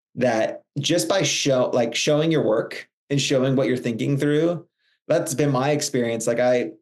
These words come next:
made this proposal for our ideal customer profile at my last company, and it was a shift to move up market and pivot our strategy. And I don't think the C E O brought me on thinking, like, "Oh, this product marketer is gonna do that." I think they were like, "Oh, they're gonna explain the product better."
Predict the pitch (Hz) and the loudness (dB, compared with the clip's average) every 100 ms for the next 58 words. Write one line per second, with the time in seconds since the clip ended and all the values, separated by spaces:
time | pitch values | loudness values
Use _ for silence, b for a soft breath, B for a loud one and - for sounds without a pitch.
0 | _ 139 131 131 131 131 131 131 135 127 | _ -4 -2 -2 -4 -2 0 2 2 2
1 | 127 127 120 113 127 120 156 156 160 143 | 2 2 2 2 0 0 -2 -2 -2 0
2 | 147 143 139 131 131 113 120 120 120 - | 0 2 0 2 2 0 0 -2 -2 -4
3 | 127 123 123 120 117 _ _ _ _ _ | -6 -2 -2 -2 -4 _ _ _ _ _
4 | _ - 127 117 113 - 127 127 123 117 | _ -4 -2 0 -2 -2 -2 0 0 2
5 | 120 123 143 139 139 131 127 120 110 107 | 0 0 0 0 0 0 0 0 0 -2
6 | 107 143 139 143 135 143 131 127 123 135 | -2 -2 0 2 2 0 0 0 0 0
7 | 127 B B B - 139 147 185 196 180 | -2 B B B -2 0 2 2 0 0
8 | 147 156 139 143 135 139 123 135 131 131 | 0 0 2 2 2 2 0 0 -2 -2
9 | 123 120 120 123 120 180 170 143 143 143 | 0 0 0 -2 -2 -2 0 0 0 0
10 | 131 135 131 120 120 120 117 110 117 127 | 0 -2 -2 -4 -2 -2 0 0 0 0
11 | 131 131 127 - 226 190 175 165 156 170 | 2 2 0 -2 0 0 0 -2 -2 -2
12 | 170 147 156 147 - 107 - - | -2 0 0 0 0 -2 -2 -8